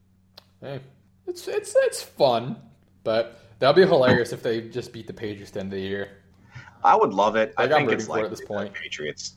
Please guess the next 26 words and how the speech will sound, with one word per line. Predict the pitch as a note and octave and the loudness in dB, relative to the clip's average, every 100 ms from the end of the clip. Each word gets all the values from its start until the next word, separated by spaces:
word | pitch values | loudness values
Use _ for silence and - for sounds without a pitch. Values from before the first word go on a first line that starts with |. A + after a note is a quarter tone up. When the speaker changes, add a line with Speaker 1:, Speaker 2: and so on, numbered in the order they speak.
| - | -14
Speaker 2:
still | - - D2+ C#2+ | -12 -6 -4 -4
win, | C#2+ D2 C#2+ | -6 -6 -8
but, | C#2+ C#2+ C#2 - | -6 -6 -6 0
you | C3 | 2
know, | G#2+ G2+ F#2+ _ | 4 2 0 _
I | G#2+ | 2
would | C3 G2+ | 4 2
totally | - C2+ C2+ | -2 -6 -8
root | B1+ - | -10 -12
for | - | -10
that. | B1+ C2+ - _ _ - | -8 -8 -12 _ _ -16
Speaker 1:
Mm-hmm. | A#2 A#2 A2 - - - - | -12 -12 -14 -20 -20 -20 -4
Yeah, | A2 | 0
the | A2 | 2
Seahawks | - E3+ E3 D#3+ - | 2 6 8 6 2
dawned | C#3 C3 B2 | 0 2 2
on | A#2+ | 2
them, | B2 | 0
and | A2+ | -2
they | A2 | -2
beat | A2 | -2
the | G#2+ | -2
Rams | G#2 G2+ G2 G2 | -2 -4 -6 -8
and | F#2 | -6
Browns, | F2+ F2 F2 F#2 - - - | -4 -4 -8 -12 -20 -20 -2
which | C3+ C3+ | 2 2